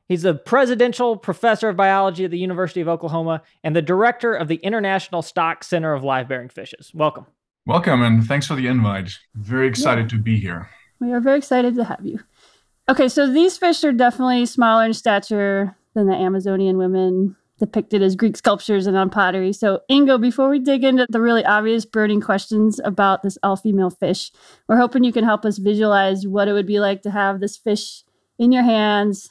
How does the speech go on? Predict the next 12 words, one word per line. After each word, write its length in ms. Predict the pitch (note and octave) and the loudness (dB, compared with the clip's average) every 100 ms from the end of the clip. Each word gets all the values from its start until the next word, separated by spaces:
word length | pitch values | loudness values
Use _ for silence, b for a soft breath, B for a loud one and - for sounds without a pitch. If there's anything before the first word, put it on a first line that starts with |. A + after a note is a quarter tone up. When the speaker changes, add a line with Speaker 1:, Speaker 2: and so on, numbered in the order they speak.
| - | -2
Speaker 3:
How 140 | A#3+ | 0
big 220 | A3+ A3 | 0 0
is 160 | A3 G3+ | -2 0
it? 320 | G#3 G3+ G#3 A3+ - | 0 0 -2 -6 -6
What 180 | A#3+ A3+ | -4 0
kind 180 | A#3 A3+ | 0 0
of 60 | |
shape? 400 | A3 - G#3+ G#3 | 0 0 0 0
What 140 | A3 G#3+ | -2 -2
kind 180 | A3+ G#3 | -2 -2
of 80 | |
color? 480 | F#3 G3 G3 F#3+ F#3+ | 0 0 2 0 -4